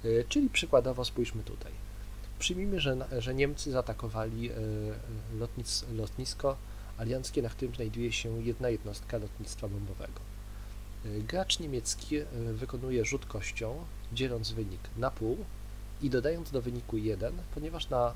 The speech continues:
e, lotnisku znajduje się jedna lotni-, jedna jednostka lotnictwa nieprzyjaciela.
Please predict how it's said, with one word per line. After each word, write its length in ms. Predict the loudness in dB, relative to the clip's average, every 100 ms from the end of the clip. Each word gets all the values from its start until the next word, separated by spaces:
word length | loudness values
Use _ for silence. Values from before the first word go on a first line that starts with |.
| -2
e, 80 | -2
lotnisku 500 | -2 -4 -4 -4 -2
znajduje 340 | -4 -2 -2
się 160 | -2 0
jedna 300 | 0 2 0
lotni-, 520 | -2 -4 -6 -4 -2
jedna 240 | -2 0
jednostka 600 | -2 0 -4 -4 0 0 0 -6 -8 -8 -8 -6 -2
lotnictwa 520 | 0 0 -4 -4 -4
nieprzyjaciela. 600 | -4 -2 -4 -4 -6